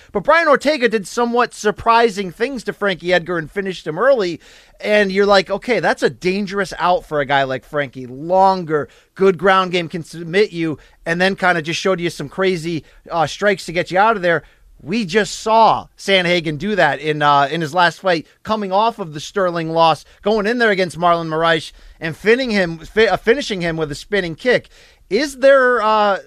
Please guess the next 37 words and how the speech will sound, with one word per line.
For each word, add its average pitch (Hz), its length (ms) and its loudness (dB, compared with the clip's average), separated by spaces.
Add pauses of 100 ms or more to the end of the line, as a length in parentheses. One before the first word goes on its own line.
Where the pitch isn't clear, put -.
(120)
some 208 320 -6
extra 220 400 -4
danger 208 440 -2
here 165 160 -2
for 156 140 -12
Frankie 185 380 -6
that 160 160 0
even 277 180 -6
though 240 80 4
you 214 160 0
wanna 208 220 2
press 233 340 -2
the 190 100 -12
pace, 220 440 -6 (240)
you 254 100 0
wanna 247 160 2
do 208 140 -4
Frankie 208 400 -2
Edgar 247 240 0
things, 147 260 -8
you 233 60 -8
wanna 233 180 2
box 247 380 2
him, 165 120 -8 (160)
you 220 140 0
wanna 254 240 0
be 185 140 0
a 165 80 0
cardio 254 580 0
machine? 262 400 -6
I 208 40 -2
mean, 190 120 -8
Frankie's 254 360 -4
one 226 140 -6
of 196 80 -8
those 190 180 -4
guys 208 280 0